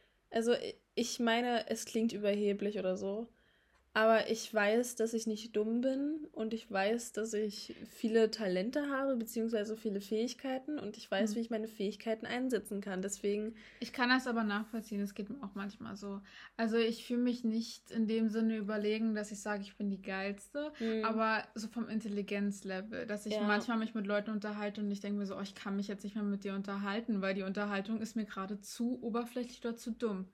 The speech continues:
Speaker 1: Ja, also wir
Speaker 2: Und
Speaker 1: haben
Speaker 2: das
Speaker 1: wirklich,
Speaker 2: ist
Speaker 1: wir
Speaker 2: schon
Speaker 1: haben
Speaker 2: eine
Speaker 1: wirklich,
Speaker 2: Überlegenheit so.
Speaker 1: wir haben wirklich teilweise Menschen oder Personen im Jahrgang, wo ich, ich kann nicht mit ihr reden, weil ich sie zu dumm finde.
Speaker 2: Ja.
Speaker 1: Und das ist
Speaker 2: Das
Speaker 1: so,
Speaker 2: ist eigentlich,
Speaker 1: also es klingt
Speaker 2: hm.
Speaker 1: echt gemein, aber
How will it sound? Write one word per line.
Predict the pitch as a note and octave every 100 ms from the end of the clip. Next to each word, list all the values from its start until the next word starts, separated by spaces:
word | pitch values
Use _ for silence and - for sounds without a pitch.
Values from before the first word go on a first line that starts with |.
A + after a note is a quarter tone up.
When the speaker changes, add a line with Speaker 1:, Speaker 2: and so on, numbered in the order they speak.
| -
Speaker 1:
Ja, | A3 - - _
also | - A3+ A#3
wir | A3+
Speaker 2:
Und | B3 A#3+
Speaker 1:
haben | A3+
Speaker 2:
das | A#3+
Speaker 1:
wirklich, | C#4 C#4
Speaker 2:
ist | -
Speaker 1:
wir | C#4
Speaker 2:
schon |
Speaker 1:
haben | B3+
Speaker 2:
eine | B3+
Speaker 1:
wirklich, | A#3+
Speaker 2:
Überlegenheit | A3+ A3+ G#3+ A3 G#3+ A3 G#3+ G3 G3
so. | G3 G3+ G3+ G3+
Speaker 1:
wir | A#3
haben | A3+
wirklich | B3+ C4+ -
teilweise | B3 A#3 A#3 A3+
Menschen | G#3+ A#3 - B3+ A#3+ -
oder | - F#3+ F3+ - _ _ _ _ _ _ - A3
Personen | A3 G#3+ A3+ B3
im | A3+
Jahrgang, | G#3+ G#3 B3 A#3+ B3+ - - - - _
wo | - A#3
ich, | A#3 A#3+ - - -
ich | -
kann | - A#3
nicht | A#3+ A#3+
mit | A#3
ihr | A#3
reden, | A#3+ A#3 A3
weil | A3 A3
ich |
sie | - A3+
zu | -
dumm | A3+ B3
finde. | B3+ G#3 F#3+ F#3 G3+ _ _ _ -
Speaker 2:
Ja. | A3+ G#3+ G#3+ G#3+ G#3+
Speaker 1:
Und | A#3+ A#3+
das | B3+
ist | - C4 -
Speaker 2:
Das | B3
Speaker 1:
so, | C4
Speaker 2:
ist | C#4+
eigentlich, | D4+ D4 C4+ C4+
Speaker 1:
also | B3
es | C4 C4
klingt | - C4 C4+
Speaker 2:
hm. | C4+ C4+ C4+ - -
Speaker 1:
echt | C4+ C#4+ -
gemein, | C4+ B3+ A#3 B3+
aber | A#3+ G#3 A3 G#3+ G#3